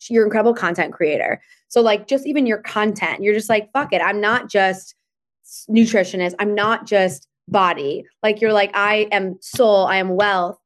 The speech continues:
But, like, how did that happen for you? How did you, like, was there always, like, a moment, was there always, like, this, like, "I wanna be a business coach, I wanna help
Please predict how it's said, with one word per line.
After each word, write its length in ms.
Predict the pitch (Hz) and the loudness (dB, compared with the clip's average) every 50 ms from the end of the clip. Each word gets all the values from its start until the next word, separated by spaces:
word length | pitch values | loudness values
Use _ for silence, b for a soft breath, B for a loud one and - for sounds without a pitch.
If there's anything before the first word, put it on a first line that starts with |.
| _ _ | _ _
But, 120 | 226 214 | -4 0
like, 180 | 226 214 208 - _ _ _ - - - - _ _ _ _ _ _ _ _ | 0 0 0 -2 _ _ _ -10 -10 -10 -12 _ _ _ _ _ _ _ _
how 180 | - 226 247 - | -4 -4 -2 -2
did 140 | 302 269 233 | -2 -2 -2
that 160 | 254 240 220 | -2 -2 -2
happen 420 | 202 214 208 226 220 208 185 175 - | -2 -4 -4 -4 -4 -8 -10 -8 -8
for 80 | - 143 | -8 -6
you? 280 | - - - - - - _ _ _ _ _ _ _ _ _ - | -6 -6 -8 -8 -10 -14 _ _ _ _ _ _ _ _ _ -8
How 220 | - 226 233 269 | -4 -2 -2 0
did 260 | 285 320 294 226 - | -2 -2 -6 -6 -4
you, 160 | 233 262 254 254 | -2 -2 0 2
like, 320 | 233 214 202 196 196 - _ _ _ _ _ _ _ _ _ _ _ - 220 | 2 2 0 -2 -4 -10 _ _ _ _ _ _ _ _ _ _ _ -10 -2
was 200 | 233 254 269 247 | 0 2 2 4
there 200 | 277 285 - - | 4 2 4 4
always, 480 | 226 226 240 262 285 294 302 302 294 254 | 4 4 4 4 2 2 0 -2 0 0
like, 120 | 285 285 | 0 0
a 60 | 294 277 | 2 2
moment, 360 | 277 277 277 285 294 277 - | 2 2 2 2 0 0 0
was 140 | 233 262 262 | 0 2 2
there 160 | 320 - - | 2 2 2
always, 340 | 233 240 254 294 320 311 285 | 2 2 2 0 -4 -4 -4
like, 180 | 302 294 277 | -4 -4 -2
this, 200 | 294 285 277 - | -6 -8 -4 0
like, 240 | 294 277 269 - - _ _ _ _ _ - | 0 0 0 -2 -8 _ _ _ _ _ -2
"I 40 | 233 | 0
wanna 140 | 254 262 262 | 0 2 2
be 100 | 277 262 | 2 2
a 60 | 233 | 2
business 400 | 190 202 202 202 233 233 226 233 | 2 0 -2 0 -2 -4 -4 -2
coach, 220 | - 240 233 226 | 0 0 0 2
I 20 | 214 | 2
wanna 140 | 214 214 226 | 0 0 0
help 280 | - - 214 214 - | 0 -2 -2 -2 -4